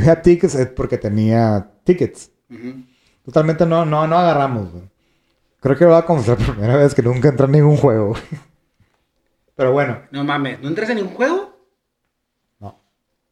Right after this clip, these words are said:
Speaker 2: No seas mamón, güey.
Speaker 1: No, lo tengo que confesar, güey.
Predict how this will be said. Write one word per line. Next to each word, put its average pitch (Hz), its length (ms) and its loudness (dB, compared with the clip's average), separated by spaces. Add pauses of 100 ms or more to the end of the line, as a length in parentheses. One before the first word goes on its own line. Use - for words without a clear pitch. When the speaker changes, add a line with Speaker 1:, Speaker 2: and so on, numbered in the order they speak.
(580)
Speaker 2:
No 117 220 -20
seas 131 200 -16
mamón, 165 440 -10
güey. 214 500 -12 (680)
Speaker 1:
No, 92 260 -6
lo 95 380 -2
tengo 101 160 2
que 101 60 0
confesar, 98 480 0
güey. 92 180 -4